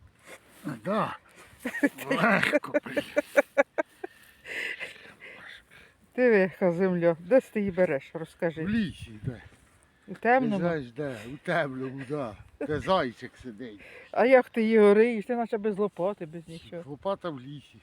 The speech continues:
Speaker 2: Ій, ти що, як... це?
Speaker 1: Захована.
Speaker 2: Як це? Ти що?
Speaker 1: Вже її кожен раз возить буду.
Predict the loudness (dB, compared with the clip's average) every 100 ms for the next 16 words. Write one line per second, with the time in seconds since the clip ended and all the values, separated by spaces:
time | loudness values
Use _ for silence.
0 | _ -12 -10 -8 -8 -12 _ -4 -4 2
1 | 6 8 6 2 -2 -6 -8 -14 -18 -20
2 | _ _ -6 -6 -6 _ -10 0 2 2
3 | -2 -12 -12 -12 -12 -12 -14 -14 -14 -14
4 | -16 -14 -10 -10 -12 _